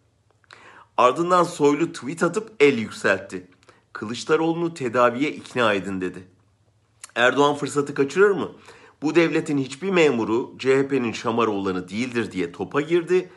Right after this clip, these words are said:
"Herkes davasını açmalıdır." çağrısı yaptı.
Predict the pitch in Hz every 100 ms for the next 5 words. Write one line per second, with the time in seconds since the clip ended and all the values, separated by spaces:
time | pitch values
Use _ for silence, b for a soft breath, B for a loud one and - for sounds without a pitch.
0 | B B B 151 170 - 107 - 113 117
1 | 120 113 131 175 - - 113 - 120 101
2 | 104 110 - 107 95 92 - 92 90 -
3 | 82